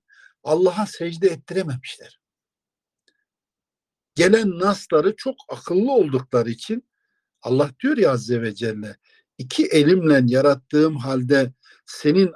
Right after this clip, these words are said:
Adem'e secde etmene mani nedir?" diyor. Ne diyor iblis?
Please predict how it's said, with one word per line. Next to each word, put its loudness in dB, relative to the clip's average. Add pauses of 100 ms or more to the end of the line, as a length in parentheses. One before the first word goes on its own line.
Adem'e 0
secde 0
etmene -4
mani -2
nedir?" -2
diyor. -20 (840)
Ne -4
diyor -2
iblis? -10